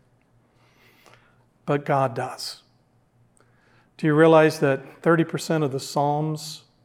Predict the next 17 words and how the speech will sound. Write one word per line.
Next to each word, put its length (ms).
are 160
Psalms 440
of 140
lament? 460
The 240
Old 240
Testament 580
hymnal, 440
one 220
out 160
of 100
three 180
songs 680
is 140
a 60
lament. 520
Hmm. 220